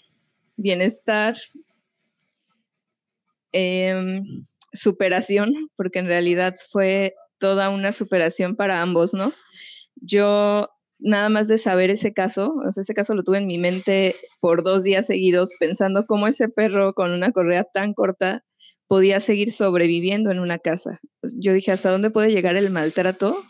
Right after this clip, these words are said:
animal y qué es dentro de casa? Porque nosotros nos suena la palabra maltrato animal y lo relacionamos con perros de la calle. Sin embargo, hay maltrato animal dentro de casa.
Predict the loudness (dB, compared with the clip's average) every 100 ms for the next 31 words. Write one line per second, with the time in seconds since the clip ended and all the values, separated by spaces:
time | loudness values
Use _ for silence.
0 | -20 -12 -4 -2 -2 -2 -2 -2 -2 0
1 | 2 2 0 0 0 2 2 0 -4 -4
2 | -8 -8 _ _ _ _ -2 0 2 2
3 | 0 2 0 -2 _ 0 2 2 4 4
4 | 4 2 2 2 2 2 2 2 0 0
5 | -2 2 2 4 2 0 -2 -10 _ 0
6 | 2 4 4 2 2 0 0 0 -2 0
7 | 0 0 0 0 0 -2 -2 -4 _ _
8 | _ -20 -6 -2 0 2 2 2 0 0
9 | 0 2 0 0 0 0 0 0 0 0
10 | 0 0 0 0 -2 -4 -6 -10